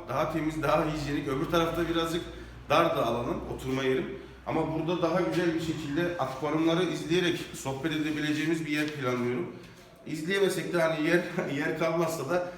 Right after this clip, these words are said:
içeri girer, izler, dışarıda yine sohbetimizi yaparız arkadaşlar.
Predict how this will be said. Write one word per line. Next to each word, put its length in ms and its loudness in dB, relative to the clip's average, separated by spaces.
içeri 300 4
girer, 180 0
izler, 420 -2
dışarıda 340 -2
yine 180 -2
sohbetimizi 720 -4
yaparız 420 -2
arkadaşlar. 520 -6